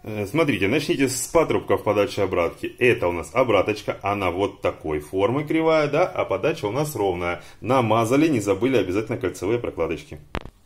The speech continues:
Так, установили. Они обе немного изогнутые, но это имеет просто меньший изгиб.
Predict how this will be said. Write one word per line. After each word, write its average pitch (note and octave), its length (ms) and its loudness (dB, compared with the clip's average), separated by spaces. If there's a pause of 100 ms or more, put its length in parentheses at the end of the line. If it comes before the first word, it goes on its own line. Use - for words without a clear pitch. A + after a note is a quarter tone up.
(480)
Так, - 220 -2
установили. C#3 600 -2
Они F#3+ 320 0
обе G3 260 -2
немного A#2 400 2
изогнутые, G2+ 480 2
но F3 160 0
это A#2 220 2
имеет A2+ 240 -2
просто F#2 400 -2 (140)
меньший F#2+ 520 -4
изгиб. E2+ 440 -6